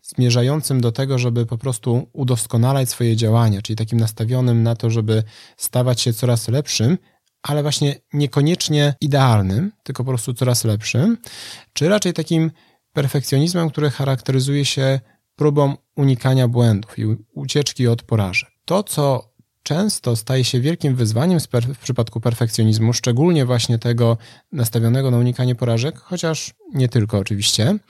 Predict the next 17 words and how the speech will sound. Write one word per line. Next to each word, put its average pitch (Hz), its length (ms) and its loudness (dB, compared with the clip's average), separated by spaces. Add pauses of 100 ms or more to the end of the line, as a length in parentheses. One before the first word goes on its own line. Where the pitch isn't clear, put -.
(420)
to 135 160 -2
to, 175 320 0
że 151 420 0 (240)
w - 240 -18
pewnym 185 360 2
momencie 107 760 2 (520)
można 143 340 2
dojść 131 180 2
do 127 80 0
sytuacji, 104 580 -4
w - 60 -12
której 123 240 -2
osoby, 139 360 -2
które 127 180 -2
charakteryzują 123 600 0
się - 80 -4
takim 123 380 0